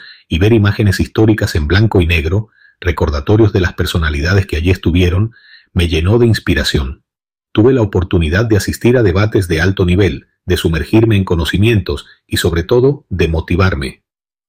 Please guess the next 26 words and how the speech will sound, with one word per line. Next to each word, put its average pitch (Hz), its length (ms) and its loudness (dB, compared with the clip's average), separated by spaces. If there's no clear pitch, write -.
El 120 140 4
mensaje 123 420 0
que 90 140 -4
quiero 107 260 2
transmitirles 113 840 2
es - 160 0
claro. - 440 -2
Si - 180 -4
tienes 139 300 0
un 127 80 4
objetivo 107 460 2
en 92 80 2
mente, 110 460 0
por 87 160 0
incierto 113 480 0
que 90 120 -2
parezca, 98 580 -2
puedes 131 340 2
hacer 107 320 0
de 90 180 2
ese 113 160 0
trayecto 92 600 -2
algo 92 260 2
seguro 123 500 2
y 95 140 2
enriquecedor. 73 880 -4